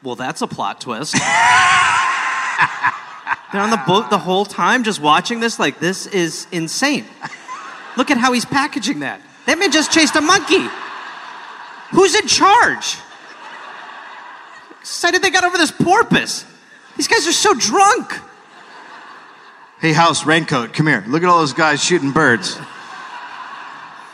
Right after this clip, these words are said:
Speaker 1: Just watching them with a hatch-, Darwin with a hammer, like, "Get your hammer! Get your hammer! This is awesome! You can just toss 'em."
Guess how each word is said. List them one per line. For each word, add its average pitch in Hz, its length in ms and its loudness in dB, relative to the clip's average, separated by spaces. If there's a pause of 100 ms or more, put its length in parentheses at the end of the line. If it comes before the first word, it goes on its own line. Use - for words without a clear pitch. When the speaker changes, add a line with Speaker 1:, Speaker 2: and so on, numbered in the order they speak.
(240)
Speaker 1:
Just - 280 -6
watching 294 360 0
them 254 140 -2
with 240 100 0
a 214 60 4
hatch-, 208 320 -4
Darwin 196 320 4
with 196 100 0
a 175 60 4
hammer, 185 280 2
like, 180 200 4 (220)
"Get 381 200 4
your 403 160 6
hammer! 403 640 6 (880)
Get - 100 2
your 440 180 6
hammer! 392 920 4 (1160)
This 247 140 -8
is 294 60 4
awesome! 302 720 4 (440)
You 285 80 6
can 370 100 -4
just 480 200 0
toss 392 400 4
'em." 127 240 2